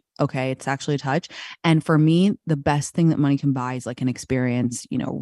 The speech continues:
rubbed and massage, lymphatic. I just like to keep it all moving. That's why I do legs on wall fall. That's why I get lymphatic massages. That's why I have that torture mat that I,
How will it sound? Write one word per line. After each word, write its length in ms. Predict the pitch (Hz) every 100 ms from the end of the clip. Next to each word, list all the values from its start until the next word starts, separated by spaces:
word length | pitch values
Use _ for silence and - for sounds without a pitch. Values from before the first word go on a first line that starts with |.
| 143
rubbed 600 | 190 202 190 190 185 170 151
and 160 | 135 - - 143
massage, 840 | 135 - - 226 220 220 208 -
lymphatic. 760 | 139 139 - 233 220 220 220 -
I 100 | 196
just 260 | 208 247 -
like 160 | 185 -
to 100 | -
keep 580 | - 175 170 170 160
it 140 | 160 - -
all 440 | 139 139 135 131 _ _ _ -
moving. 440 | 151 143 123 117 -
That's 240 | 156 -
why 160 | 143 135
I 40 |
do 140 | 135 135
legs 280 | 131 127
on 120 | 156 156
wall 160 | 160
fall. 520 | - 196 196 190 185 - - _
That's 320 | 165 135 -
why 360 | 131 117 110 107
I 160 | - 117 -
get 180 | - -
lymphatic 420 | 143 143 160 160
massages. 680 | 165 - 190 175 185 175 165
That's 180 | 151 156
why 120 | 135
I 40 |
have 180 | 131 131
that 200 | 143 -
torture 380 | - 208 - 196
mat 280 | 190 185 -
that 100 | 175
I, 160 | 175